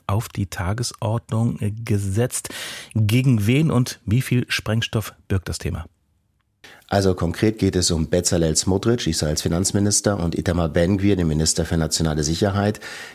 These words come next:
Speaker 2: Die beiden, die also in Israels Kabinett von Benjamin Netanyahu ganz, ganz weit rechts außen stehen, die rechtsextremen Minister dieser Regierung, die eben auch Vertreter, politische Vertreter der Siedlerbewegung im Westjordanland sind und die sich in den vergangenen Tagen, Wochen, Monaten immer wieder,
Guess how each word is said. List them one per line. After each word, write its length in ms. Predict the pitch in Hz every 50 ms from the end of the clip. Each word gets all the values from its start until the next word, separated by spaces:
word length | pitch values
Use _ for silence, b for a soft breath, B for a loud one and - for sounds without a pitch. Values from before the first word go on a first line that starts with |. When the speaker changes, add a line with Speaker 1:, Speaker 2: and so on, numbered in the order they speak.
| B -
Speaker 2:
Die 140 | 101 107 110
beiden, 320 | 92 95 87 87 90 90 82
die 140 | 87 87
also 280 | 85 78 85 - 92 90
in 180 | - 87 95 -
Israels 520 | - 95 92 - 95 82 80 82 - -
Kabinett 460 | - 95 78 85 82 80 80 85 -
von 140 | - 87 80
Benjamin 340 | 78 80 78 80 80 80 80
Netanyahu 540 | 80 80 82 78 78 76 82 78 80 85 82 -
ganz, 320 | 90 87 87 85 - -
ganz 340 | - 85 82 85 - - -
weit 320 | 80 76 78 82 - -
rechts 260 | 87 82 78 - - -
außen 300 | - 80 87 - 98 90
stehen, 300 | - - - 90 92 92
die 100 | 87 87
rechtsextremen 640 | 78 92 92 - 80 - - - - 76 71 71
Minister 340 | 71 67 69 - - - 62
dieser 300 | - 71 - - 65 -
Regierung, 440 | 76 73 - 80 85 82 92 101 - B B B B B B B B
die 140 | - 92 82
eben 140 | 85 82 90
auch 140 | 78 78 85
Vertreter, 560 | - - 82 - - - 92 98 - 104 92
politische 460 | - - 85 82 90 - 82 - -
Vertreter 340 | - 85 - 87 85 80 80
der 160 | 73 82 78
Siedlerbewegung 720 | 78 - 98 92 101 98 101 107 104 95 101 101 98 104 101 -
im 100 | 95 92
Westjordanland 640 | 95 95 - - 92 92 98 92 92 90 98 98
sind 260 | - 95 98 107 - B B B B B B B B
und 160 | B 95 87 90
die 60 | 90
sich 180 | 87 87 85
in 60 | 92 87
den 100 | 87 87
vergangenen 500 | - 92 85 87 85 85 85 82 82 82
Tagen, 380 | - 90 87 87 90 90 80
Wochen, 220 | 87 85 - 82 78
Monaten 420 | 76 80 87 87 80 - 85 82 -
immer 320 | - 104 107 95 90 82 80
wieder, 300 | 85 80 85 76 69